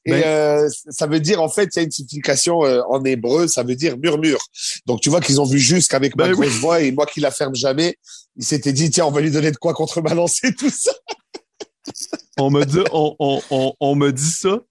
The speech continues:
Speaker 2: on me dit ça, puis j'ai dit, ben non, ben non, c'est pas ça, je vais, je vais lui demander directement.
Speaker 1: C'est
Speaker 2: Donc,
Speaker 1: exactement ça.
Speaker 2: <laughs> c'est ton prénom. Et, euh, t'as commencé, euh, l'humour, euh, sur le tard, euh, de ton propre aveu,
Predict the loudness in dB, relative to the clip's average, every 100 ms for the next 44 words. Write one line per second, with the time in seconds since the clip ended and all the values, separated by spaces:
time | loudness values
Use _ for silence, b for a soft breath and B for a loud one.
0 | _ -2 0 0 0 -2 -2 -2 -2 0
1 | 2 0 0 -2 -2 -2 -4 -2 -2 0
2 | 0 2 2 2 2 2 0 -2 -2 -2
3 | 0 0 -4 B -14 -10 -2 2 2 2
4 | 2 2 0 0 -2 -6 _ -8 -4 -4
5 | -2 -4 0 0 2 0 -2 -10 B B
6 | -2 2 2 0 -2 -2 0 0 -2 -4
7 | -8 _ _ -4 0 2 2 0 -2 -2
8 | 0 0 0 0 -2 -2 0 2 2 2
9 | 2 0 0 0 0 0 0 -2 0 0
10 | 0 0 -4 -4 -6 -4 -4 -2 -4 -2
11 | -2 0 0